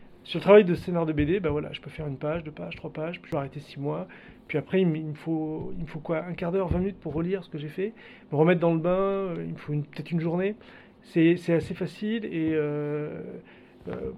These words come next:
c'est, c'est, alors c'est pas facile d'écrire un scénario de B D, mais,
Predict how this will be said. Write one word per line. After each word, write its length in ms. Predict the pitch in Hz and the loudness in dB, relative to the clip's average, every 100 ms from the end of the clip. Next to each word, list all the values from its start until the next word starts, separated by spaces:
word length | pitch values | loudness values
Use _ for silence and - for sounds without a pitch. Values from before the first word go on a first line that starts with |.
| 202 - - - - | -12 -14 -10 -10 -10
c'est, 240 | - 196 | -18 -20
c'est, 180 | - 226 | -18 -12
alors 160 | 202 - | -12 -10
c'est 140 | 151 | -4
pas 80 | 160 | -4
facile 280 | 156 156 180 | -2 -4 -2
d'écrire 200 | 156 165 | -2 -2
un 40 | |
scénario 220 | 156 175 | -2 -2
de 60 | 175 | 0
B 40 | |
D, 120 | 190 202 | 0 0
mais, 160 | 170 | -2